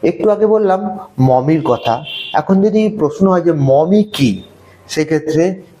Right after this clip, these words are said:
উত্তর দেবে যে মিশর দেশের রাজা রানীরা যদি মারা যায়, তাহলে তাদের দেহ ওষুধ দিয়ে রেখে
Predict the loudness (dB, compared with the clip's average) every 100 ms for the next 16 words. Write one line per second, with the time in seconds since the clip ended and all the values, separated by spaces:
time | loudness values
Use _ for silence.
0 | _ -4 -4 -2 -4 0 0 2 0 0
1 | 0 0 -2 -2 -2 -2 -2 0 -2 -2
2 | -6 -20 -20 _ -4 -2 0 0 0 0
3 | 0 0 0 -2 -2 0 0 0 0 -2
4 | -4 -16 -20 -20 -6 -4 0 0 0 -4
5 | -12 -20 _ -6 -4 -2 -2 -2 -6 -8
6 | -8 -2 0 0 -2 -4 -10 -18 -14 -2
7 | -2 0 0 0 0 0 2 2 2 -2
8 | -2